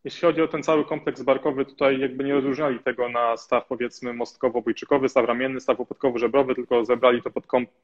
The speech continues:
pod pojęciem właśnie kompleksu, kompleksu barkowego. No i tutaj, biorąc pod uwagę, że tenis należy do dyscyplin, e, gdzie bardzo dużo ruchów,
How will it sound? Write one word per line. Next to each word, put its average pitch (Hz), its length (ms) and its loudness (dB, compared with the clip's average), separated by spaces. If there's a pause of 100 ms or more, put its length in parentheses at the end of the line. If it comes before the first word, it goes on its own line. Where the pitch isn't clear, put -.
(200)
pod 120 240 2
pojęciem 127 460 -2
właśnie 120 260 -4
kompleksu, 123 600 -2
kompleksu 131 440 -4
barkowego. 135 580 2 (760)
No 175 100 4
i 175 60 4
tutaj, 170 360 6
biorąc 156 260 2
pod 160 120 0
uwagę, 151 240 4
że 151 80 2
tenis 151 280 -2
należy 131 280 0
do 123 120 0
dyscyplin, 127 720 -2
e, 123 520 4
gdzie 120 180 0
bardzo 123 220 4
dużo 120 240 -2
ruchów, 123 340 -2